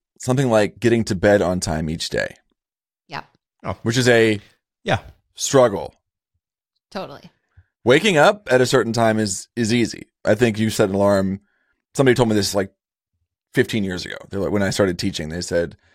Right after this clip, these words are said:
Speaker 1: "You'll get used to getting up at five or whatever. That's whatever. But you will struggle to go to bed when you need to
Speaker 2: Yeah,
Speaker 1: go to
Speaker 2: that's
Speaker 1: bed."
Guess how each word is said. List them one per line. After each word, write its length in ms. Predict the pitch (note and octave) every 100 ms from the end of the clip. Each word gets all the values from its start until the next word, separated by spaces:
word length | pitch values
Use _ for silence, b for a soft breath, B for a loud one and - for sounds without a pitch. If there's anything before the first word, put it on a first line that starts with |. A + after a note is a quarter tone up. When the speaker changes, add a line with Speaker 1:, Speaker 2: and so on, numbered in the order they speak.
| _ _
Speaker 1:
"You'll 160 | - G3+
get 120 | A3
used 140 | F#3+ G3
to 40 | D3
getting 180 | C3+
up 180 | B2+ A2
at 80 | G2
five 300 | - F2 D#2+
or 60 | D2+
whatever. 280 | D#2 A#1 E2
That's 300 | A#2+ C3 -
whatever. 300 | G#2 E2+ F2+
But 220 | G2+ G#2+
you 120 | G#2+
will 160 | G#2+ G#2
struggle 560 | - - C#3 D#3+ C#3
to 80 | A#2
go 140 | A2 G#2+
to 80 |
bed 340 | G2 G#2 F2 E2+
when 100 | G2
you 60 | G2
need 120 | F2+
to 60 | E2+
Speaker 2:
Yeah, 60 |
Speaker 1:
go 60 | E2
to 60 |
Speaker 2:
that's 220 | D#2 - -
Speaker 1:
bed." 180 | E3+